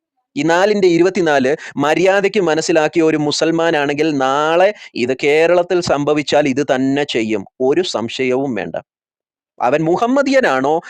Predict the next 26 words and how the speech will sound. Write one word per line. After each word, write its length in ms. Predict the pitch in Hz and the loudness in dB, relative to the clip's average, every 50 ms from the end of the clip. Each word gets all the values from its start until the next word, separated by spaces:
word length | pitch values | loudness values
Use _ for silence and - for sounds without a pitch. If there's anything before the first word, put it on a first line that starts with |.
| - - - | -12 -4 -2
അവന് 240 | 135 135 151 165 | 0 0 2 0
ഖുറാൻ 420 | 170 160 - 170 175 196 226 240 208 | 0 0 0 0 2 2 2 2 2
അറിയാമോ, 480 | 160 143 143 143 143 143 147 156 147 - | 2 2 4 4 4 4 2 0 -2 0
അവന് 240 | 147 143 156 170 170 | -2 0 0 0 2
ഹദീസുകൾ 520 | 151 139 139 160 185 214 - 208 214 190 | 0 0 0 0 -2 -2 0 2 2 2
അറിയാമെങ്കിൽ 480 | 156 143 147 147 147 143 143 156 156 143 | 2 2 2 0 0 0 0 0 0 2
അവൻ 140 | 127 123 | 2 0
ഇത് 200 | 135 120 120 139 - 135 | -2 -2 -4 -2 -2 0
തന്നെ 220 | 127 131 143 151 | 0 0 -2 -2
ചെയ്യും. 300 | - - 123 120 147 190 208 - - - | -2 -2 -2 -2 -2 -2 -4 -6 -6 -6
ഇത് 140 | 120 123 | -4 -4
ചെയ്തിട്ടുണ്ട്. 640 | 135 - - 156 165 170 185 - 185 156 147 151 147 | -2 -2 0 0 0 0 0 0 0 -2 0 0 -2
നമ്മുടെ 200 | 143 139 143 143 | -2 -2 0 -2
ഇന്ത്യയിൽ 440 | 147 143 160 180 175 233 208 175 147 | -2 -2 -2 0 0 2 2 2 2
ഇത് 160 | 131 139 131 | 0 0 0
നടന്നതാണ്, 540 | 127 123 123 139 143 127 120 120 127 147 170 - - - - | 0 0 0 0 2 2 2 2 0 -2 -2 -4 -6 0 0
പാകിസ്ഥാനിൽ 640 | 139 151 175 - 214 - - 202 196 196 180 160 | 2 2 2 0 -2 0 0 0 0 2 0 0
ഇത് 180 | 147 135 131 131 | 0 -2 0 -2
നടക്കുന്നതാണ്. 500 | 123 135 135 170 156 156 135 131 135 135 | -2 -2 -2 -2 -2 0 0 0 0 0
എനിക്കറിയാവുന്ന 600 | 160 190 247 220 226 160 135 135 135 131 127 - | 0 -2 0 0 0 0 2 2 2 2 0 0
സഹോദരന്മാർ 460 | - 143 139 139 143 143 143 139 135 | -2 0 0 0 0 0 0 0 0
എന്നോട് 260 | 131 135 123 123 131 | 0 -2 -2 -2 -2
നേരിട്ട് 280 | 135 151 175 190 190 180 | 0 0 -2 -2 -2 -2
പറഞ്ഞ 220 | 151 131 131 123 | -2 0 0 0
കാര്യങ്ങളാണ്. 400 | 123 120 117 117 117 113 110 104 - - - - | 0 0 0 0 0 0 -2 -2 -6 -10 -8 -6
ഇത് 100 | 123 | -6